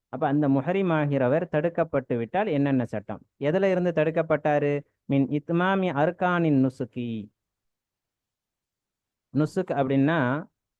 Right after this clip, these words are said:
குறிப்பாக ஹஜ், உம்ராவுடைய அந்த அமலை இங்கே குறிக்கக்கூடியதாக இருக்கின்றது.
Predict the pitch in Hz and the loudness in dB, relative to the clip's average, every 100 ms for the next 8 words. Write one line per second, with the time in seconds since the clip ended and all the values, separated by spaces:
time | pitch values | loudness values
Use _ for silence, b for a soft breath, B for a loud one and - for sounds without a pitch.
0 | _ _ _ _ _ - 170 165 156 151 | _ _ _ _ _ -6 -6 -2 0 2
1 | 156 160 135 143 139 170 143 151 160 156 | 0 -2 -2 -8 -4 -2 0 2 4 4
2 | 143 151 139 123 120 139 147 131 127 113 | 2 0 0 0 0 0 0 0 -2 -4
3 | 120 123 117 117 117 117 110 101 104 98 | -4 -4 -4 -4 -2 -2 -4 -6 -6 -6
4 | 101 | -4